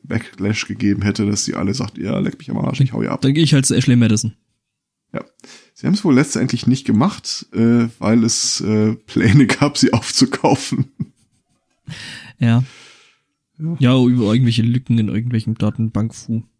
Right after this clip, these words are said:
Speaker 1: Ja.
Speaker 2: Ja.
Speaker 1: Der Sch-, Chef von Ashley Madison ist zurückgetreten.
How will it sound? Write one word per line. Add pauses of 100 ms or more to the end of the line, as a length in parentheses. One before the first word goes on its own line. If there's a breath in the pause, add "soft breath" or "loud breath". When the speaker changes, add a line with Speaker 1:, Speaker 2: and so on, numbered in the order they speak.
(280)
Speaker 1:
Ja. (920)
Speaker 2:
Ja. (160)
Speaker 1:
Der
Sch-,
Chef
von
Ashley
Madison
ist
zurückgetreten.